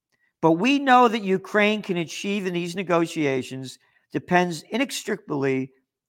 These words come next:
on the military situation."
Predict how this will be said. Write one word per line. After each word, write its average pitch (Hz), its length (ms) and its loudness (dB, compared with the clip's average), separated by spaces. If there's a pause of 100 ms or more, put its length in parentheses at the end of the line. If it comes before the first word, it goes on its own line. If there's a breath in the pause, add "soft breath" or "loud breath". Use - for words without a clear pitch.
(1500)
on 156 180 0
the 143 80 -2
military 165 580 0
situation." 127 800 -8